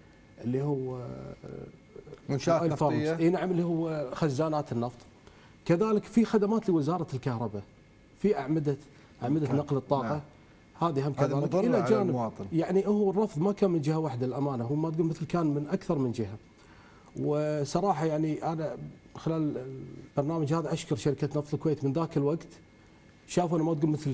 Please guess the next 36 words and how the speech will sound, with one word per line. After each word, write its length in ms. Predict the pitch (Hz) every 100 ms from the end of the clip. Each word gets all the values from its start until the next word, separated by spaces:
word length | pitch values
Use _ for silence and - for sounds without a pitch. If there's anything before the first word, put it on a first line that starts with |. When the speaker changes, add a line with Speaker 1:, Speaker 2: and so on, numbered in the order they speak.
| 120
Speaker 1:
عندنا 260 | 139 151 185
حماس 440 | - 175 160 -
للموقع 580 | 139 143 165 165 131 151
هذا، 100 | 139
حاولنا 360 | 135 156 175 160
نقعد 260 | 151 151
معهم 240 | 156 156 151
أكثر 280 | 165 - 156
من 160 | 160
مرة، 280 | 156 156 180 - - - - -
بصراحة 380 | - 151 170 131
عوضونا 760 | 139 143 147 175 190 175 190 - - -
في 160 | 175
مواقع 420 | 196 180 185 - -
ثانية 280 | - 185
Speaker 2:
أخرى 180 | 196 180
Speaker 1:
اللي 140 | 190 180
هي، 60 |
Speaker 2:
بديلة 280 | 185 113 202
له. 160 | 190 - 170
Speaker 1:
اللي 160 | 196
هي 80 | 170
ما 120 | 170
تقول 180 | 156 180
مثل 240 | 165 180
الحين 180 | 165 175
Speaker 2:
إيه. 80 | 151
Speaker 1:
قاعد 120 | 143
ناخذ 240 | 143 - 151
Speaker 2:
يعني 180 | 170
Speaker 1:
جواب 120 | 196 208
Speaker 2:
نقول 160 | 208
Speaker 1:
أحمد. 200 | 165 175
Speaker 2:
حق 180 | 156 151
متابعينا 600 | 160 165 156 147 151 143
ومشاهدينا 840 | 135 123 143 139 143 165 180 196